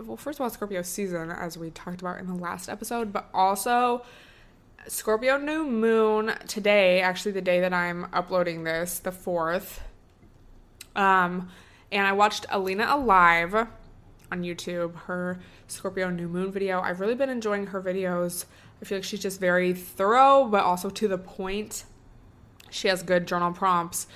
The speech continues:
I really like it. And she's very, like, soothing. Like, she's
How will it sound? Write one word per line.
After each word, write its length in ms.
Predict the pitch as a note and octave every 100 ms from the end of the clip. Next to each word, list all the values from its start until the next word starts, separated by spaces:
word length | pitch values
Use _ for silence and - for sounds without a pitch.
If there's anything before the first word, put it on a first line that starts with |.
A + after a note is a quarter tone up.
| - - -
I 120 | - F#3+
really 180 | F3+
like 160 | D#3+ E3
it. 60 | F3+
And 140 | F3+
she's 180 | G3+ G3
very, 200 | G3+ G3
like, 280 | F#3+ F#3 - - - - - - _ - -
soothing. 760 | - - - F3+ F#3 G#3+ B3+ C4+
Like, 120 | -
she's 420 | A3+ C4+ A#3+ -